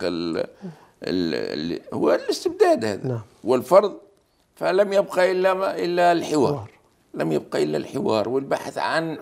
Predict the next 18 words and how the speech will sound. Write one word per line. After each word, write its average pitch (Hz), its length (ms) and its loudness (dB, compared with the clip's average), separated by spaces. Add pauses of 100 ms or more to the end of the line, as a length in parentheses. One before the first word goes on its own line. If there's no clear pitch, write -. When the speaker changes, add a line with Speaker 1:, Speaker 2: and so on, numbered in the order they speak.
Speaker 1:
حلول 160 480 4 (300)
وسطية، 131 880 4 (100)
حلول 135 260 0
مشتركة 139 600 4
وتسويات. 151 960 4 (260)
Speaker 2:
نعم. 117 240 -6 (100)
Speaker 1:
وسنصل 202 680 2
إذا 147 240 4
تركنا 165 460 2
ال-، 135 280 0 (460)
إيه، 120 440 0
Speaker 2:
هذه 135 100 2
الفكرة. 127 340 -4 (220)
Speaker 1:
إذا 120 1300 4
غالبنا 147 1200 6 (560)
همزات 131 520 2
الشيطان 127 880 4
Speaker 2:
مم. 151 220 -12